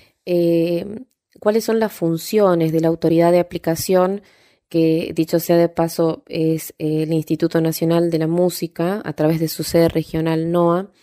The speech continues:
eh, las funciones son, eh, específicas, eh, como ejercer la facultad de control previo a la realización de los eventos y también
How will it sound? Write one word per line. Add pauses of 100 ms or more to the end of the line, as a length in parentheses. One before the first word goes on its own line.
(600)
eh, (240)
las
funciones
son, (100)
eh,
específicas, (400)
eh, (380)
como
ejercer
la
facultad
de
control (400)
previo
a
la
realización
de
los
eventos
y
también